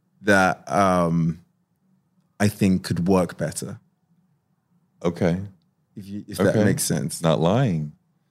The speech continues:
Speaker 1: Yeah.
Speaker 2: This is what I wanna do.
Speaker 1: Yeah.
Speaker 2: I'm not thinking about the commercial.
Speaker 1: Yeah. No, I'm trying to, I, I know the place I want it to exist in. Um,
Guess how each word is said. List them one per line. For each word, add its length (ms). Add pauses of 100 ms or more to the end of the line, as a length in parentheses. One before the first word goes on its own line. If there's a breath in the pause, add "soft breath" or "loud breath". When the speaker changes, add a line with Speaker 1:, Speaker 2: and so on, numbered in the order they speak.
Speaker 1:
Yeah. 240 (160)
Speaker 2:
This 120
is 80
what 120
I 60
wanna 220
do. 480 (260)
Speaker 1:
Yeah. 360
Speaker 2:
I'm 200
not 200
thinking 340
about 260
the 80
commercial. 1300 (600)
Speaker 1:
Yeah. 560
No, 220
I'm 200
trying 580 (100)
to, 120
I, 320
I 140
know 320
the 100
place 380
I 80
want 260
it 120
to 120
exist 480
in. 300 (460 soft breath)
Um, 600